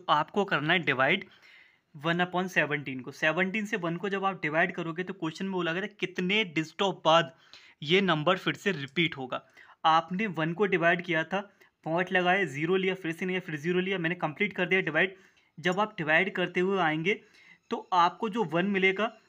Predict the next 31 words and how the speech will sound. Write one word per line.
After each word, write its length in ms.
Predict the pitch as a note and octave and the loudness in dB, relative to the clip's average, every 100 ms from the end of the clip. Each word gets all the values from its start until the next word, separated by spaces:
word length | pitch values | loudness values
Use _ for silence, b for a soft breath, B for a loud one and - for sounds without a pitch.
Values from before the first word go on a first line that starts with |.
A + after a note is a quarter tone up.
| - | -14
वो 180 | C#3+ G#3+ | 0 2
मिलेगा 360 | G3+ F3+ F3+ A3 | 4 2 2 0
यहाँ 460 | D#3 E3+ D3+ D#3 | 0 -2 0 2
आके, 240 | C3+ - B2+ b b - | 0 -2 -16 b b -12
वन 260 | C3 E3 F3 | -2 0 0
से 200 | G3+ A3+ | -4 -6
स्टार्ट 300 | - G3 F#3+ | 0 0 2
किया 140 | F#3+ | -2
था, 120 | F#3 D3+ | 0 0
वन 200 | F3 G3 | 0 2
मिल 160 | F3+ | 0
रहा 120 | E3 | 0
है 60 | F#3+ | 0
यहाँ 140 | D#3 D3 | 0 -4
पे, 60 | C#3+ | -4
यानी 280 | C#3+ D3+ | -4 -4
कि 100 | D#3+ | -6
फिर 160 | A3 G3+ | -4 -2
इसके 260 | F#3+ - F3+ | -2 -2 2
बाद 200 | F3+ C3+ | 2 0
ज़ीरो, 400 | C#3 D#3 G3+ B B B - | -6 0 -2 B B B -8
फिर 120 | E3 | -6
से 160 | E3 G#3+ | 0 0
हंड्रेड, 380 | F#3 F#3 G#3 - B B | 2 2 2 0 B B
फिर 140 | A3+ G#3+ | 2 4
यही 240 | F3+ G3 | 4 4
कैलकुलेशन 560 | F#3+ E3 E3+ E3+ G3+ D#3 | 2 0 2 0 0 4
वापस 380 | D3 D3 F3+ | 4 4 2
आपकी 280 | D3+ - A#3+ | 0 2 -2
चलती 360 | - E3 C#3 E3 | 0 -2 0 0
जाएगी। 340 | C#3 C3 B2+ | 2 0 -2